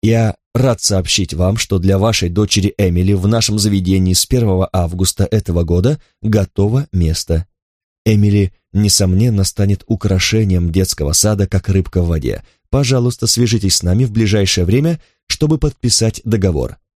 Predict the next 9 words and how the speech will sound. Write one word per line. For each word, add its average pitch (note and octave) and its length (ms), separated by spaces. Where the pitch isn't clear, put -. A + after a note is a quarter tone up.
С G2+ 100
дружеским C3 480
приветом G#2+ 460
вам A2 280
и C#3 140
Эмили, D2+ 540
Саша G2 580
Иванов». A#2 640
Катарина A#2 580